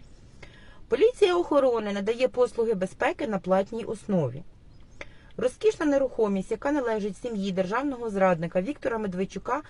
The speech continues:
досі не конфіскована, а перебуває під охороною поліції в інтересах власників. Йдеться про маєток в Києві, спа-готель "Бескіт"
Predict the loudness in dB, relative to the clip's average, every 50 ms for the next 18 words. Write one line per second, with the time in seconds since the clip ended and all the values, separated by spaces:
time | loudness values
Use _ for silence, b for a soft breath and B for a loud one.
0 | B B B B -4 2 6 6 6 6 4 0 -2 -2 0 0 -2 -2 -2 -4
1 | -8 -4 2 4 4 4 4 0 -2 -2 0 0 0 0 0 -2 -2 -2 -2 -2
2 | -2 -4 -6 -6 -6 -4 -4 -2 -2 0 0 0 0 -2 -2 -2 -2 -2 -2 -4
3 | -6 -6 -6 -4 -4 -4 -4 -4 0 0 0 0 0 -2 -6 -8 -6 -6 -2 0
4 | 0 0 -2 -4 -8 -12 -10 -12 -12 B B B B B B B -2 0 0 0
5 | 0 -2 -6 -4 -2 0 0 0 0 2 0 0 0 -2 -6 -8 -12 -6 -4 -2
6 | -2 0 -2 -4 -8 -10 B B B B B B -20 -2 2 2 2 2 0 0
7 | 0 0 0 0 0 0 2 2 2 2 0 -4 -8 -12